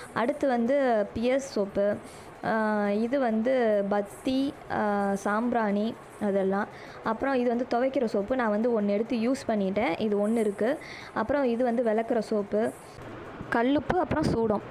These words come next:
அவ்வளோதான். இப்போ இங்க இருக்கிறது மட்டும் இல்லாம நான் வந்து ரேஷன்ல வாங்குற அரிசி, பருப்பு, சர்க்கரை, கோதுமை இது எல்லாம் கூட யூஸ் பண்ணிப்பேன். கோதுமையை வந்து அரைச்சிட்டு கோதுமை மாவுக்கு யூஸ் பண்ணிப்பேன். சர்க்கரை, அப்புறம் பருப்பு வந்து சாம்பாருக்கு யூஸ் பண்ணி, யூஸ் பண்ணிப்பேன். அரிசியை வந்து மாவுக்கு யூஸ் பண்ணிப்பேன்.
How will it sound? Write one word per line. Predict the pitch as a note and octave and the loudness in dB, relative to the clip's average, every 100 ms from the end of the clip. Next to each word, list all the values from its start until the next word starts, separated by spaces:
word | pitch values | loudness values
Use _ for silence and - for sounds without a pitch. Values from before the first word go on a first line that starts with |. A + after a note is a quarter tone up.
| - | 0
அவ்வளோதான். | G#3+ A3 A#3 F#4 F4+ | 2 2 2 0 0
இப்போ | A#3+ B3 | -2 0
இங்க | A#3 B3 | 2 2
இருக்கிறது | C4+ C4+ D#4+ | 2 2 2
மட்டும் | C4+ A#3+ | 2 2
இல்லாம | C4 A3 B3+ | 2 2 2
நான் | C4 | 2
வந்து | A3 A3+ | 2 2
ரேஷன்ல | B3 C#4 - D#4 B3+ A3 | 2 2 2 0 2 2
வாங்குற | G#3 G#3 | 2 2
அரிசி, | C4 A3+ G#3+ A3+ B3 A#3 | 2 2 2 0 -2 0
பருப்பு, | A3 G#3+ A3 A3 A3+ A#3+ - - | 0 0 0 0 0 -2 -8 -6
சர்க்கரை, | - G#3+ - B3 A#3 A3+ | -4 -4 0 0 2 2
கோதுமை | A3 A#3+ B3 A3+ A3+ | 2 2 2 2 2
இது | G#3+ | 2
எல்லாம் | G#3 A3 A3 | 2 2 2
கூட | A3 | 2
யூஸ் | A#3 G#3 - | 2 2 0
பண்ணிப்பேன். | G#3 G3 G3 D4 F#4+ | 0 0 0 0 2
கோதுமையை | A#3 C4 C4+ A#3 | 2 2 2 2
வந்து | G#3 G#3 | 2 2
அரைச்சிட்டு | B3+ G#3+ A3 G#3 B3+ | 2 2 0 0 0
கோதுமை | A3+ A3 A3+ G#3+ | 0 0 2 2
மாவுக்கு | G#3 G3 | 2 2
யூஸ் | G#3 G3+ - | 0 0 0
பண்ணிப்பேன். | G3+ G3 B3+ A4+ - - | 0 0 0 -2 -6 -6
சர்க்கரை, | - A3 G#3 - A#3+ A#3+ | -2 0 0 0 2 2
அப்புறம் | A#3+ A3+ A3 | 2 0 0
பருப்பு | A3 A#3 - | 0 0 0
வந்து | A3+ A#3 | 0 0
சாம்பாருக்கு | A#3 A3 G#3+ G#3+ G#3 | 2 2 2 0 -2
யூஸ் | G3+ | -2
பண்ணி, | G3+ G3 G3 | 0 0 2
யூஸ் | G#3+ - | 2 0
பண்ணிப்பேன். | G3+ F#3+ B3+ D4+ | 0 0 0 2
அரிசியை | A3 C4+ D#4 C4 | 2 0 0 2
வந்து | G3 B3 C#4 | 2 2 2
மாவுக்கு | G#3 A#3+ A#3+ - | 2 2 0 0
யூஸ் | A3 G3+ - F#3+ | 0 0 0 -2
பண்ணிப்பேன். | F3 F3 | -2 -2